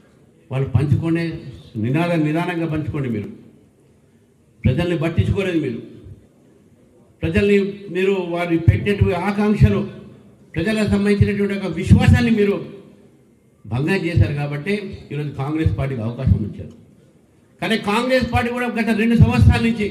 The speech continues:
ఈ రాష్ట్రంపై పరిపాలన చేస్తూ ఇక్కడ అనేకమైన వాగ్దానాలు చేసిన తర్వాత కూడా ఏ ఒక్క వాగ్దానాలు కూడా పూర్తి చేయకుండా ముఖ్యమంత్రి గారు కేవలం ఢిల్లీకి పోవటం,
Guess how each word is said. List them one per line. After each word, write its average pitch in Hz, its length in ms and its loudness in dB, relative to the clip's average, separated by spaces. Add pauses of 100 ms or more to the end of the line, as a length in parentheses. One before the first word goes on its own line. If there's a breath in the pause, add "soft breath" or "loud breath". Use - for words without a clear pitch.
(1200 loud breath)
ఈ 180 80 0 (140)
రాష్ట్రంపై 233 480 2 (140)
పరిపాలన 208 360 0 (100)
చేస్తూ 208 280 0 (1200)
ఇక్కడ 151 180 -4 (120)
అనేకమైన 196 560 0 (140)
వాగ్దానాలు 180 600 -6
చేసిన 160 240 4 (100)
తర్వాత 156 240 -6 (100)
కూడా 185 180 -2 (1120)
ఏ 190 40 2 (200)
ఒక్క 180 180 -12 (240)
వాగ్దానాలు 180 640 -4
కూడా 165 140 -2 (160)
పూర్తి 196 320 0 (120)
చేయకుండా 165 440 -2 (800)
ముఖ్యమంత్రి 190 600 0
గారు 180 180 -6 (180)
కేవలం 208 380 -2 (160)
ఢిల్లీకి 202 480 -2
పోవటం, 202 320 0